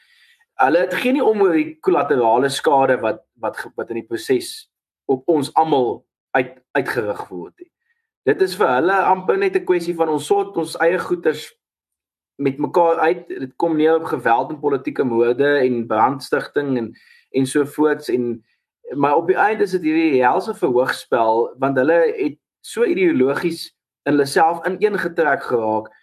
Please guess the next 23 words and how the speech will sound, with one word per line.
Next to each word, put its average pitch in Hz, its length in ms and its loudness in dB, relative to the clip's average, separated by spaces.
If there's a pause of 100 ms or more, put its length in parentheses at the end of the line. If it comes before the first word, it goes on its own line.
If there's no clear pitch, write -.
(200)
dat 143 140 2
hulle, 165 400 2
en 143 200 -2
daar's 139 220 0
soveel 208 300 2
hubris 147 680 -2
en 131 300 0
arrogansie 135 640 0
wat 123 120 -2
dit 123 140 0
onderskaag, 127 760 -2 (320)
dat 131 120 0
hulle 320 200 2
fisies 247 400 -4
nie 240 80 -2
meer 156 200 2
die 160 120 0
kollaterale 135 720 0
<laughs> - 60 -6
skade 143 340 0
kan 139 200 -4
sien 160 360 -4
nie. 104 200 -12